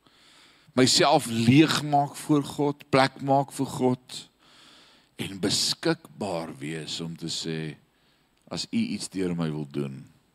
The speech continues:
doen dit. Hier's ek." Die Here sê, "Wie sal ek stuur en wie sal vir my gaan?" En die profeet sê, "Hier is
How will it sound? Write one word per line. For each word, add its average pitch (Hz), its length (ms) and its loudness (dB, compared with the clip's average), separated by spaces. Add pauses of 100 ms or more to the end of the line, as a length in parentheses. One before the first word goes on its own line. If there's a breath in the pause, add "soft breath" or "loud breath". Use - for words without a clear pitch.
(540)
doen - 180 -12
dit. - 440 -18 (680)
Hier's - 360 -8
ek." - 460 -18 (1200)
Die - 100 2
Here 170 200 4
sê, 185 200 0
"Wie 170 180 0
sal 180 200 0
ek 170 120 0
stuur 156 400 0
en 127 120 -4
wie 104 140 0
sal 113 180 0
vir 107 180 -12
my 98 120 -4
gaan?" 80 380 -8 (1120 soft breath)
En 117 80 -4
die 117 100 -4
profeet 110 500 0
sê, 92 400 -2 (880)
"Hier - 280 -4
is 76 220 -4